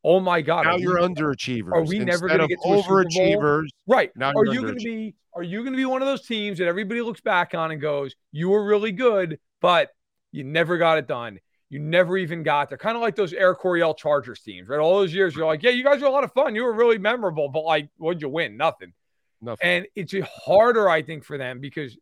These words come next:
Speaker 1: the Chiefs now have won two. The Bengals have gotten to a Super Bowl, and the Bills are just sitting there. And it's, and now the Bills are starting to lose guys. Poyer's a free agent. Edmonds a free agent. Singletary's a free agent. Like, it's getting harder,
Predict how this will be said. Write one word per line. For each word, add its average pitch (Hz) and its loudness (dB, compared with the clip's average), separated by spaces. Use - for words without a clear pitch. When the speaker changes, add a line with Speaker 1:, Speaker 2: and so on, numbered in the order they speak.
Speaker 1:
the 120 -20
Chiefs 156 -10
now 117 -6
have 104 -8
won 101 -12
two. 82 -12
The 135 -8
Bengals 165 0
have 131 -14
gotten 139 0
to 113 -12
a - -14
Super 92 -18
Bowl, 90 -10
and 110 -18
the 104 -20
Bills 135 -2
are - -20
just - -20
sitting 131 -10
there. 82 -18
And 127 -12
it's, - -14
and 170 0
now 240 4
the 359 0
Bills 339 -2
are - -6
starting 240 2
to - -6
lose 247 -2
guys. 117 -6
Poyer's 185 4
a 127 -16
free 131 -8
agent. 101 -14
Edmonds 180 0
a 135 -10
free 143 -6
agent. 98 -8
Singletary's 175 -2
a 123 -18
free 151 -4
agent. 135 -8
Like, 151 -2
it's - -20
getting 160 -2
harder, 123 0